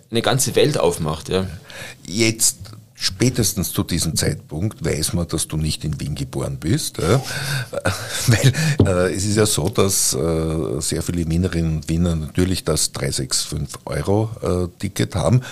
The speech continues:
Speaker 2: aber natürlich sich auch viele, äh, Pendler, Pendlerinnen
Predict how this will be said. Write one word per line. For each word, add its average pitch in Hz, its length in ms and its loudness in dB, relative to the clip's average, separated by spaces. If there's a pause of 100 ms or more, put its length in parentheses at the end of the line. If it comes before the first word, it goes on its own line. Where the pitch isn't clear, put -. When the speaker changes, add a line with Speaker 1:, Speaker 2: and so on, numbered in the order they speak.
(240)
Speaker 2:
aber - 180 2
natürlich 98 480 2
sich - 180 -6
auch - 140 -6
viele, 98 640 0
äh, 73 260 -2
Pendler, - 460 -6
Pendlerinnen 85 840 0